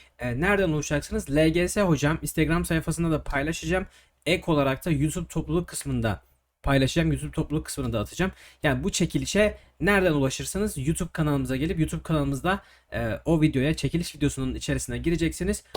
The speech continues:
Oradaki kuralları uyarak, o kuralları gerçekleştirerek çekilişe katılabileceksiniz. Kuralımız ne? Kuralımız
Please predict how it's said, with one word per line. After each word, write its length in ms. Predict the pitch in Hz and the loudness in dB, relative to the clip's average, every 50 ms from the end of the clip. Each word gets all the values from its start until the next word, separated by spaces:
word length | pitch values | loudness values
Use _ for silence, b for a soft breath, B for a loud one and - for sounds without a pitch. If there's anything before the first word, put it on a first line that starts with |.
| B B | B B
Oradaki 480 | - 202 190 175 160 160 - - 214 - | 4 4 6 6 4 2 2 -2 -6 -4
kuralları 1200 | - - 170 160 156 147 165 190 208 - - - - - _ _ - 139 139 147 156 135 104 - - _ _ _ _ _ _ | 0 2 4 4 4 4 2 0 -2 -2 -6 -10 -12 -16 _ _ -8 -4 0 2 2 2 2 0 -6 _ _ _ _ _ _
uyarak, 420 | - 131 147 170 156 147 147 - - | 2 4 6 6 6 4 2 0 -4
o 100 | 135 - | -6 -4
kuralları 440 | - 151 151 147 143 143 139 123 | -2 0 0 2 2 2 0 0
gerçekleştirerek 800 | 123 131 139 147 143 - 170 156 165 165 165 - - 175 196 - | 0 0 0 0 0 -2 -4 -4 -2 -2 -2 -2 -2 -2 -2 0
çekilişe 360 | - 151 135 - 135 - 196 | 0 0 0 0 0 -2 -2
katılabileceksiniz. 840 | - - - - - 160 151 156 156 160 151 - - 147 196 - B B B B B B B B B _ | -2 -2 -2 0 0 0 2 2 2 0 0 0 -2 -4 -4 -4 B B B B B B B B B _
Kuralımız 480 | - - 160 175 180 196 214 226 202 190 | 2 4 6 6 6 4 2 0 0 2
ne? 220 | 214 226 240 240 - _ _ _ _ _ _ _ _ | 2 0 0 0 -4 _ _ _ _ _ _ _ _
Kuralımız 760 | - - 143 175 190 190 214 220 247 262 - - - - | -2 2 6 6 6 6 4 2 0 0 -2 -2 -4 -6